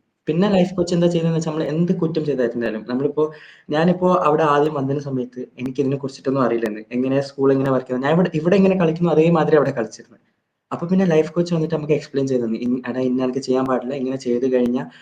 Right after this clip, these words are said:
ഇങ്ങനത്തെ ഒരു, ആ, ഔട്ട്കം ഉണ്ടാവും എന്ന് പറഞ്ഞു തന്നപ്പോ എനിക്ക് കാര്യങ്ങൾ മനസ്സിലായി. അങ്ങനെ ലൈഫ് കോച്ച്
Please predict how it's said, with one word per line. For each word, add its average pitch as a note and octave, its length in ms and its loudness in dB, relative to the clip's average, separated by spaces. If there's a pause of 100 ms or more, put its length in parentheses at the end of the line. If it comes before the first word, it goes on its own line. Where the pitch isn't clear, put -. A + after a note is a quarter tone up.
(220)
ഇങ്ങനത്തെ D#3+ 320 4
ഒരു, D#3 480 6
ആ, C#3 360 6
ഔട്ട്കം C#3+ 340 4
ഉണ്ടാവും C3 400 4
എന്ന് D3 220 -2
പറഞ്ഞു C#3 240 -4
തന്നപ്പോ C#3+ 360 -8
എനിക്ക് C#3 240 -14
കാര്യങ്ങൾ C3 300 0
മനസ്സിലായി. A#2+ 460 -8 (100)
അങ്ങനെ D#3 280 0
ലൈഫ് D#3 240 2
കോച്ച് F#3 260 -2